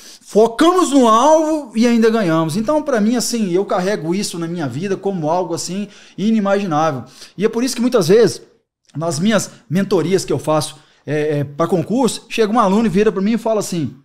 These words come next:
"Ah, eu não tenho tempo. Ah, eu não, eu não, não consigo fazer isso. Ah, eu tenho que treinar pro taf, mas eu não consigo." Eu falo assim, aí eu conto uma história minha pra ele, eu falo assim, "Caralho!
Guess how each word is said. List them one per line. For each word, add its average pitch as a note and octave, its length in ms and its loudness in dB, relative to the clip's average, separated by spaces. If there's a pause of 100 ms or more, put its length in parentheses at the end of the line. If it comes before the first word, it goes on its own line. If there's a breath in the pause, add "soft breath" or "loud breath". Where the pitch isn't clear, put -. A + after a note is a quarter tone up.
(400)
"Ah, G#3+ 100 0
eu A3 40 2
não G3+ 100 0
tenho A#3 180 0
tempo. F3+ 300 -2 (600)
Ah, G#3+ 240 2
eu G3 140 2
não, G#3 240 0
eu F#3+ 80 -2
não, A3 200 -2
não G3+ 80 -4
consigo - 300 -6
fazer F3 240 -4
isso. - 260 -6
Ah, A3+ 200 2
eu G3 80 0
tenho G#3+ 140 0
que A3 60 -2
treinar G3 200 -2
pro F3 100 -6
taf, G3 320 -2
mas G3 140 -2
eu G3+ 60 -2
não A3 80 -4
consigo." G3+ 440 -2
Eu G3 60 0
falo G#3 220 2
assim, G3 260 -2 (240 loud breath)
aí G3 120 0
eu A#3 100 2
conto A#3 300 2
uma C4 60 4
história A3 340 2
minha G#3 180 2
pra G3+ 140 0
ele, A3+ 120 4
eu A3 60 2
falo A3 180 2
assim, F#3+ 240 -4 (760 loud breath)
"Caralho! G3 1300 2